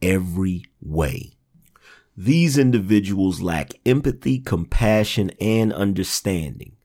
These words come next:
the very things needed for them themselves to be accepted in our shallow society. The hypocrisy is absolutely amazing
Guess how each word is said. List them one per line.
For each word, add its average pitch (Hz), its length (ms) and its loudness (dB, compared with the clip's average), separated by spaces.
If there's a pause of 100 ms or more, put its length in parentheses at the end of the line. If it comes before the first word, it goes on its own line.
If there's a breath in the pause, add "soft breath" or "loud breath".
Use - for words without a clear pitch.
(280 loud breath)
the 104 140 2
very 135 420 2
things 123 420 0
needed 104 500 2
for 110 280 2
them 104 400 0
themselves 143 800 0
to 120 120 0
be 101 220 2
accepted - 800 -2
in 104 160 2
our 92 160 0
shallow 87 640 -2
society. - 760 -6 (680 soft breath)
The 107 120 4
hypocrisy 107 960 -2
is 92 240 -4
absolutely 110 920 0
amazing 95 960 0